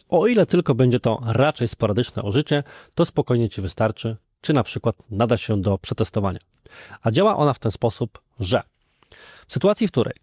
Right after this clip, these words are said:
założysz sobie konto, przywita Cię ekran wyglądający mniej więcej w ten sposób. Stwórzmy z pomocą sztucznej inteligencji. I jest tutaj oczywiście generowanie obrazów, wklejanie tekstów i tak dalej.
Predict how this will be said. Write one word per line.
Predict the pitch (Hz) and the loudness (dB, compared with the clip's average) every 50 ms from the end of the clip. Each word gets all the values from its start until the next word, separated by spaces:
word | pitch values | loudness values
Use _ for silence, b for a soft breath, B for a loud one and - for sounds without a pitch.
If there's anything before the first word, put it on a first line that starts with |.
| _ _ _ _ _ | _ _ _ _ _
założysz | 120 113 104 143 170 165 - | 0 2 2 4 2 2 0
sobie | - - 101 107 | -2 -2 -2 -2
konto, | - - - 90 87 - 98 104 127 139 | -4 -4 -8 -10 -6 -6 -4 -4 -4 -4
przywita | - - 117 139 - 175 | -4 -2 0 0 2 0
Cię | 147 - - - - | 0 -2 -4 -6 -4
ekran | - 131 - - 147 139 127 | -6 -6 -2 0 2 2 2
wyglądający | 110 110 104 113 101 92 95 104 110 104 - - 107 | 2 2 2 0 2 2 2 2 0 0 -2 -4 -2
mniej | 104 95 98 98 104 | -2 0 0 0 0
więcej | 92 98 98 92 - 113 107 | 0 -2 -2 -2 -2 -2 -2
w | - | 0
ten | - 107 | -2 -2
sposób. | - - - 117 101 - - - _ _ _ _ | -2 0 0 0 0 -2 -8 -20 _ _ _ _
Stwórzmy | - - - - - 180 185 - - 156 151 135 | -18 -16 -8 0 2 2 2 2 2 2 2 2
z | - | 0
pomocą | - 104 101 110 - - 110 101 | 0 0 0 0 0 -2 -4 -4
sztucznej | - - 120 - - 117 107 | -2 -4 -6 -4 -2 -4 -4
inteligencji. | - - 101 104 107 107 98 90 - - - _ B B B B B B B B B B B _ | -2 -2 -2 0 0 -2 -2 -4 -8 -14 -20 _ B B B B B B B B B B B _
I | 226 240 240 233 208 | 0 2 2 4 4
jest | 196 190 - - | 4 2 2 0
tutaj | - - 135 117 | 0 2 2 2
oczywiście | 110 - 120 120 - - 104 | 2 0 -2 -2 -2 -2 0
generowanie | 104 117 110 101 98 92 92 92 101 127 | 2 2 2 2 2 2 0 0 0 0
obrazów, | 156 147 151 175 180 175 170 165 160 156 143 123 123 127 123 120 117 113 110 107 98 - | 2 2 2 2 4 4 4 4 4 2 2 2 4 4 4 6 4 4 4 2 0 -2
wklejanie | - - - 107 101 95 98 110 | -8 -6 -2 -2 0 2 0 0
tekstów | 110 - 175 - - - 127 107 | 0 0 -2 -2 -2 -2 -2 -2
i | |
tak | - - 98 | -2 -2 0
dalej. | 92 127 135 131 127 131 | 0 2 2 2 0 -2